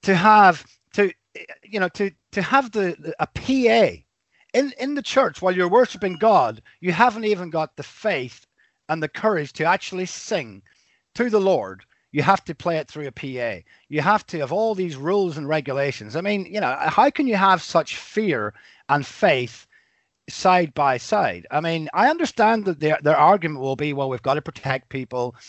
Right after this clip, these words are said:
Uh, we've, you know, there, there, there's some old people in there, whatever." But you could do that much easier, or you could say, "Listen, for people who are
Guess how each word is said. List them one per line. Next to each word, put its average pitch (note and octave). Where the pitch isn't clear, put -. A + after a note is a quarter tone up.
Uh, A2
we've, A2
you G#2+
know, G2+
there, G#2
there, G#2
there's G2+
some G#2+
old D#3+
people C3
in B2+
there, B2
whatever." A#2
But D4+
you C4+
could A#3+
do C4+
that G#3
much E3
easier, D3+
or B2
you A#2+
could C#3
say, B2+
"Listen, B2
for G#2+
people C3
who A#2
are A2+